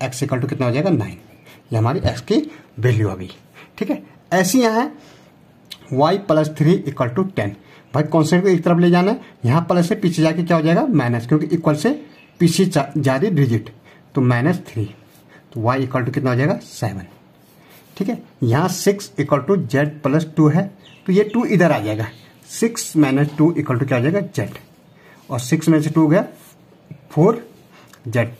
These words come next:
और z equal to हम लिख सकते हैं four। Okay, Next हमारे हैं, हमारा next पार्ट है fourth पार्ट, three upon seven fraction में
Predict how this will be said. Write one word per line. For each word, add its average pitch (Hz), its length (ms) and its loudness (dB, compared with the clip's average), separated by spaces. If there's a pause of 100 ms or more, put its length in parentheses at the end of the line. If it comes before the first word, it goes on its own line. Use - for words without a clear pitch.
और 131 100 -10
z 127 200 -4
equal 117 220 -2
to 113 60 -4
हम 117 120 2
लिख 113 120 -2
सकते - 260 -2
हैं 196 80 -2 (540)
four। 101 260 -8 (840)
Okay, 247 260 -4 (840)
Next 180 300 2
हमारे 170 280 4
हैं, 208 160 2 (1400)
हमारा 151 240 2
next 170 220 2
पार्ट 147 200 0
है 202 60 -4
fourth 139 300 -2
पार्ट, 104 160 -2 (640)
three 160 260 6
upon 135 380 -2
seven 135 320 0
fraction 160 360 2
में 196 200 4